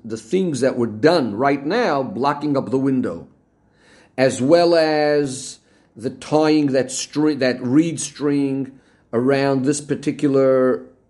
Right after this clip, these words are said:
vessel, as well as measuring the hole, we learn out a number of halachis in regards to Shabbos,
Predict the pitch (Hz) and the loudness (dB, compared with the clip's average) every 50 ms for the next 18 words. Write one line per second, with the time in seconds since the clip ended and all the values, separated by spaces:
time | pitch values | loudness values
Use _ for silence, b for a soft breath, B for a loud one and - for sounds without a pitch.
0 | _ _ _ - 104 104 143 147 135 - - 95 73 - - _ _ _ _ b | _ _ _ -16 -4 -2 0 0 0 -2 -6 -8 -10 -12 -14 _ _ _ _ b
1 | b b b b b b - 113 101 113 156 160 160 131 101 123 135 139 151 156 | b b b b b b -8 -4 0 2 2 2 2 2 0 0 0 2 2 2
2 | 151 139 120 139 139 131 123 113 107 101 - 95 92 95 101 123 156 135 123 135 | 2 2 0 0 0 0 -2 -2 -4 -6 -6 -6 -4 -4 -4 -4 -4 -4 -2 0
3 | 143 147 143 156 202 226 220 196 - - 202 233 233 214 180 160 147 151 165 180 | 2 4 4 4 4 4 2 2 0 -2 -2 -2 0 0 0 0 0 -2 -2 -4
4 | 175 160 165 156 135 131 156 160 175 190 220 220 - - 170 147 - 151 143 135 | -2 -2 -2 -2 -2 -2 -2 -2 0 0 0 0 -2 -2 -6 -4 -4 -2 -2 -2
5 | 131 127 117 135 135 135 131 131 123 - - - - 98 - - - 98 104 101 | -2 -2 0 0 0 2 2 0 -2 -4 -8 -14 -14 -14 -10 -8 -6 -4 -2 0
6 | 123 208 220 - - - - | 0 -2 -2 -2 -6 -12 -14